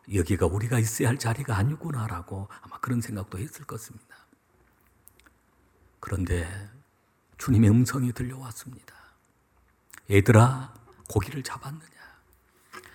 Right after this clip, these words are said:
"아니, 잡지 못했습니다." "오른편에 던져보아라." 하고 오른편에 그물을 던졌는데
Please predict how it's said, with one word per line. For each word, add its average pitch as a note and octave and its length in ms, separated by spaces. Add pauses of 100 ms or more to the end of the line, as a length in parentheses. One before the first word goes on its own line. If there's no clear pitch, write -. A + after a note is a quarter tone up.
(140)
"아니, - 180
잡지 - 360
못했습니다." D3+ 840 (1400)
"오른편에 B2+ 920 (240)
던져보아라." - 1000 (880)
하고 - 260
오른편에 G#2+ 640 (160)
그물을 C3 360
던졌는데 E2 840